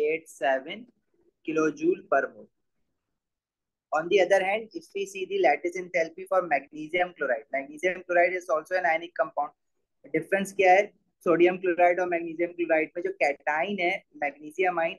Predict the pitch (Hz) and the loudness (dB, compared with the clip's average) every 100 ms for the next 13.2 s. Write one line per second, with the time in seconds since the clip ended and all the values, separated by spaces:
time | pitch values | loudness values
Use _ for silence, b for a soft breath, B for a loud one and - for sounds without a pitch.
0 | - - 190 180 214 214 180 170 - 160 | -16 -6 -6 -4 -6 0 0 0 -10 -12
1 | - 151 - 139 139 165 185 - 147 160 | -2 -2 2 2 2 2 0 0 -4 -8
2 | - 151 165 185 175 170 180 170 - 180 | -6 -4 2 2 2 0 0 -2 -2 -6
3 | 175 175 170 170 170 156 143 127 117 - | 0 -2 0 -4 0 0 0 -2 -4 -6
4 | _ _ _ _ _ _ _ _ _ _ | _ _ _ _ _ _ _ _ _ _
5 | _ - 170 214 214 220 214 - _ 156 | _ -10 -8 -4 4 6 6 0 _ -2
6 | 156 160 175 180 175 170 165 180 160 151 | -2 -2 -2 -2 0 -2 0 2 4 4
7 | 160 160 165 180 156 160 147 139 139 _ | 0 -4 -2 -4 -2 0 0 0 -8 _
8 | 165 160 139 - - 240 - _ _ _ | -4 0 -2 -4 -16 -18 -18 _ _ _
9 | _ _ _ _ _ _ _ _ _ _ | _ _ _ _ _ _ _ _ _ _
10 | _ _ _ _ _ _ _ - - 392 | _ _ _ _ _ _ _ -14 -6 0
11 | 349 339 370 180 - - 202 185 165 _ | 4 6 6 4 2 0 -2 -2 -10 _
12 | 160 143 156 160 170 185 - _ 185 185 | -2 -2 -4 -6 -4 -4 -6 _ 2 2
13 | 190 | 0